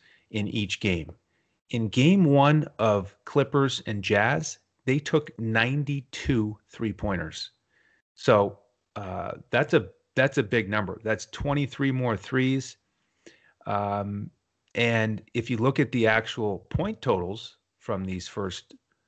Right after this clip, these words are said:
three games total, uh, Brooklyn, Milwaukee, uh, game one was two twenty-two, game two, two eleven.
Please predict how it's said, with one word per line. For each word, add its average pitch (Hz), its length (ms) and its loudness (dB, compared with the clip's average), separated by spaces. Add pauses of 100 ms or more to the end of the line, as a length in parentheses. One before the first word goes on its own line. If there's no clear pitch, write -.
(120)
three 117 260 -4
games 98 540 -4 (380)
total, 117 520 2 (160)
uh, 98 220 0 (180)
Brooklyn, 143 300 4
Milwaukee, 127 560 2 (260)
uh, 101 280 -2
game 120 300 0
one 123 280 0
was 107 200 -4
two - 180 -4
twenty-two, 127 760 -2 (400)
game 117 200 0
two, 127 260 0
two 123 280 -2
eleven. 101 420 2